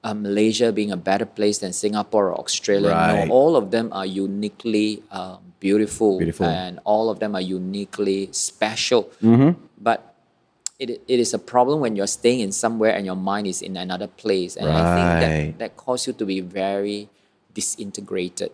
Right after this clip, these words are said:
Speaker 1: That, that causes you to be
Speaker 2: Mm.
Speaker 1: very, um, um, distracted or disconnected. And I think it's not fair for,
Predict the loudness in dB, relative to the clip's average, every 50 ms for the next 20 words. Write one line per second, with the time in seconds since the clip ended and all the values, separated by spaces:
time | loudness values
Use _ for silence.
0 | _ -6 -6 -6 -6 -12 -14 -14 _ -6 -6 -4 -4 -2 -4 -6 -6 -2 2 4
1 | 4 6 6 4 2 0 0 -2 -4 -4 -4 -6 -8 -8 -10 -14 -14 -16 -20 -20
2 | _ _ _ _ _ _ -16 -16 _ _ _ _ _ _ _ _ _ -20 -20 -20
3 | -20 -20 -20 _ _ _ _ _ _ _ _ _ _ _ _ _ _ _ _ _
4 | _ _ _ _ _ _ _ _ _ _ _ _ _ _ _ _ -6 -4 -4 -4
5 | -2 -2 -2 -2 -2 -8 _ 0 0 2 2 2 0 0 0 -4 -6 -8 -8 -8
6 | -8 -8 -8 -4 -2 -2 -4 -4 -6 _ -4 -4 -4 -6 -14 _ _ _ _ _
7 | _ _ -10 -8 -6 -6 -6 -8 -10 -8 -8 -6 -6 -4 -4 -4 -4 -4 -4 -6
8 | -6 -8 -8 -10 -12 -6 -4 -2 -2 -2 -4 -6 -8 -6 -4 -4 -4 -4 -6 -8
9 | -12 -14